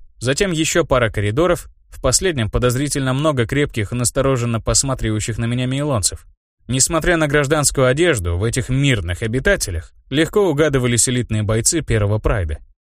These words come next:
Наконец, мой провожатый остановился возле ничем не примечательной двери. «Кунг Кисимяо внутри одна, без помощников, слуг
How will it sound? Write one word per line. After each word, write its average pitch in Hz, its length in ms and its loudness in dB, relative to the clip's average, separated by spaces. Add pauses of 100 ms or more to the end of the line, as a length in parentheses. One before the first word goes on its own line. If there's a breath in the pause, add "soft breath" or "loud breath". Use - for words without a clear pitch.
(420)
Наконец, 156 600 -2 (180)
мой 131 220 0
провожатый 123 640 2
остановился 123 640 0
возле 110 360 2
ничем 120 420 -2
не 127 80 0
примечательной 107 680 -2
двери. 101 320 -2 (920)
«Кунг 143 320 -2
Кисимяо 160 680 2
внутри 135 400 -2
одна, 104 440 0 (160)
без 123 280 -2
помощников, 113 680 -2 (100)
слуг - 460 -2